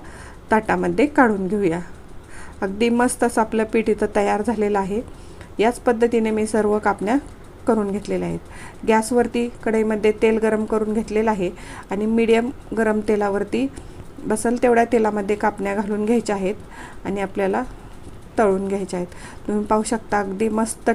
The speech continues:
टम्म फुगतायत आपल्या कापण्या. बघा अगदी गॅसची फ्लेम मीडियम ठेवूनच आपल्याला कापण्या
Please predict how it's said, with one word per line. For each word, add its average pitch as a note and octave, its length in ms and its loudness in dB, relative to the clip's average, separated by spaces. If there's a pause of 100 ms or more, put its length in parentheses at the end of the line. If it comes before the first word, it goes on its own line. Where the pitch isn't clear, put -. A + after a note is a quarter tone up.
(100)
टम्म G#3+ 280 0
फुगतायत G3 560 -2
आपल्या F#3+ 240 -2
कापण्या. G3 460 -4 (1200)
बघा G#3+ 340 0 (240)
अगदी A3 400 -2 (360)
गॅसची A#3 360 6
फ्लेम A#3+ 360 4 (600)
मीडियम A#3 360 6
ठेवूनच A3+ 420 2
आपल्याला G3 320 2
कापण्या G3+ 460 -2